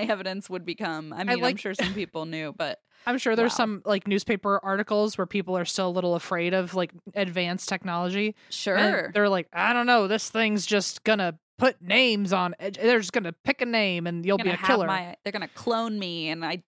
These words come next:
Speaker 1: yeah.
Speaker 2: Yeah.
Speaker 1: I'm
Speaker 2: Yeah.
Speaker 1: sure there was a lot of that, definitely.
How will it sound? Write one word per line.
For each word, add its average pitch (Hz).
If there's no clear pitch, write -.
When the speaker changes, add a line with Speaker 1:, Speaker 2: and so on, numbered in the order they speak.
Speaker 1:
yeah. 165
Speaker 2:
Yeah. 190
Speaker 1:
I'm 202
Speaker 2:
Yeah. 185
Speaker 1:
sure 240
there 226
was 208
a 202
lot 185
of 165
that, 147
definitely. 151